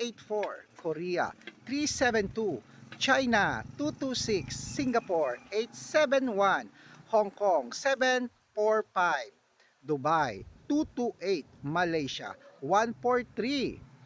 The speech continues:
Thailand, nine two zero. Taiwan, seven five four. Philippines, two six four.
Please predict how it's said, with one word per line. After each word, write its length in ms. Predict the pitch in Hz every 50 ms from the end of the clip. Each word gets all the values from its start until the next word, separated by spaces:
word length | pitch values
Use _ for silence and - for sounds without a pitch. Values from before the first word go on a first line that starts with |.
| - - - - - - - - - -
Thailand, 640 | - - 240 254 247 240 214 214 214 190 160 135 110 90 - - - - - -
nine 480 | 180 226 254 277 302 302 294 285 285 - - - - -
two 160 | 240 247 247 233 -
zero. 400 | - 214 208 202 175 151 110 101 - - - - - -
Taiwan, 560 | - 185 185 180 151 160 165 147 120 101 -
seven 480 | - - - 277 277 254 277 269 269 262 240 - -
five 220 | 202 202 202 185 - - -
four. 320 | 185 165 131 107 92 - - - - - - - - - - -
Philippines, 720 | 262 262 254 247 247 - - 254 254 233 190 160 - - - -
two 160 | 294 302 302
six 400 | 294 - - 262 - - - -
four. 480 | - - 214 214 190 160 120 95 -